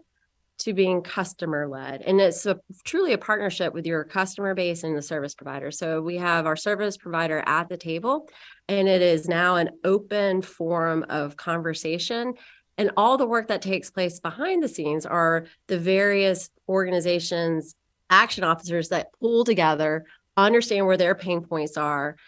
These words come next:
We synthesize where the information is to see where there's commonality, and then drive the agendas to be able to ensure that we're all on the same page.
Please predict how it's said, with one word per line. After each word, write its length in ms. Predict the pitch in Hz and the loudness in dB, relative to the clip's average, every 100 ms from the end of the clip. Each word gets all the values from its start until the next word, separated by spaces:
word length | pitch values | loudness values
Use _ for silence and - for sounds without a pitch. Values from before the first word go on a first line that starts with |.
| _ _ | _ _
We 80 | 175 | -6
synthesize 680 | 170 226 233 240 214 208 190 | 0 2 2 0 4 4 2
where 460 | 185 185 180 175 | 2 4 4 2
the 300 | 156 185 175 | -2 -2 0
information 600 | 175 170 175 165 165 160 | -2 -2 0 0 0 -2
is 240 | 156 156 160 | -2 -2 -4
to 100 | 170 | -8
see 160 | 175 | -6
where 140 | 160 160 | -2 0
there's 180 | 151 160 | -2 -4
commonality, 840 | 156 151 147 147 147 135 135 - | -4 -2 0 0 -2 -2 -4 -6
and 80 | 170 | -4
then 200 | 170 165 | 0 0
drive 460 | 156 170 170 175 175 | 0 4 6 6 4
the 220 | 170 151 | 0 0
agendas 460 | 156 160 147 139 - | 0 -2 -2 -4 -6
to 60 | |
be 140 | 151 147 | -6 -4
able 320 | 143 143 143 | -4 -4 -8
to 200 | - 151 | -10 -8
ensure 340 | 139 - 247 202 | -8 -4 -2 0
that 160 | 160 | 0
we're 160 | 170 123 | 0 0
all 220 | 160 156 | 2 0
on 80 | 151 | -2
the 60 | |
same 300 | 151 147 147 | -4 -6 -6
page. 460 | 143 107 98 92 | -8 -10 -10 -12